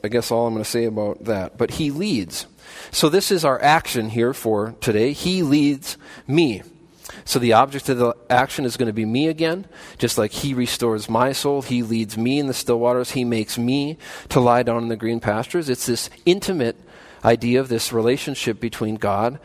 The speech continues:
and an individual man of faith, in this case, a Psalm of David. And so as we're looking at leads, that's our primary thought, that's our primary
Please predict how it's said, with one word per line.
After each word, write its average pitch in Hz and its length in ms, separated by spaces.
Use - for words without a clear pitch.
and 113 140
an 110 100
individual 107 720
man 101 260
of 98 80
faith, 160 360
in 101 80
this 107 160
case, - 380
a - 80
Psalm 98 260
of 104 180
David. 147 480
And 143 160
so 160 400
as 160 260
we're 151 80
looking 151 380
at 123 160
leads, 165 360
that's 151 300
our 131 280
primary 139 540
thought, 123 360
that's 135 200
our 120 80
primary 113 680